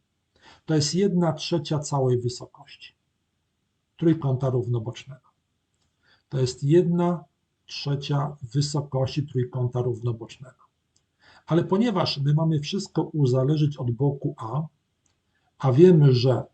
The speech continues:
wysokość w trójkącie równobocznym to jest A pierwiastków z trzech przez dwa,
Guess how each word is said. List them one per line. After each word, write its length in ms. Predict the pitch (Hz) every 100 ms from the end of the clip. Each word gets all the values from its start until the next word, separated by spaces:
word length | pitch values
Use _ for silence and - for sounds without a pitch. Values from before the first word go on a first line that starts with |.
| _ _
wysokość 600 | 117 139 - 180 147 123
w 40 |
trójkącie 540 | 131 131 - 165 147 135
równobocznym 880 | 135 120 131 127 127 147 147 117 110 -
to 80 |
jest 220 | 123 - -
A 120 | 160
pierwiastków 840 | 151 135 123 139 131 - 120 - _ _ _ _
z 200 | - -
trzech 460 | - - 147 117 - _
przez 280 | - 165 135
dwa, 460 | 117 104 107 165